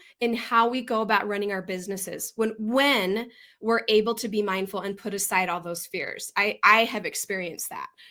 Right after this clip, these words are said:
When I'm able to put aside those roadblocks and manage them, I'm like, "Oh, I know exactly what to do now that I've gotten past that."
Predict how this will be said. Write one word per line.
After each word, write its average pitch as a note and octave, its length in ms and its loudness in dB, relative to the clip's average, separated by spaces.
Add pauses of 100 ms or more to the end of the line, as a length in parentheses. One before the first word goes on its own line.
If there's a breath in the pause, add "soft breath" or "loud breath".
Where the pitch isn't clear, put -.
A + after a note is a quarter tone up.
When G#3+ 140 0
I'm A3 100 4
able G#3+ 220 0
to A3+ 80 -2
put A3+ 200 -6
aside G3 400 2
those F#3 200 -6
roadblocks F#3+ 760 -2 (300 soft breath)
and G3+ 160 -2
manage G3 400 -4
them, D4 280 -2
I'm A#3 140 -2
like, B3+ 260 0
"Oh, A#4+ 200 8
I G4 60 2
know G#4 120 2
exactly E4+ 400 0
what C#4 160 -2
to G3+ 100 -10
do E3+ 320 -8
now G3+ 220 2
that G3+ 120 -2
I've F#3+ 120 0
gotten F3 280 -2
past - 280 -12
that." - 160 -8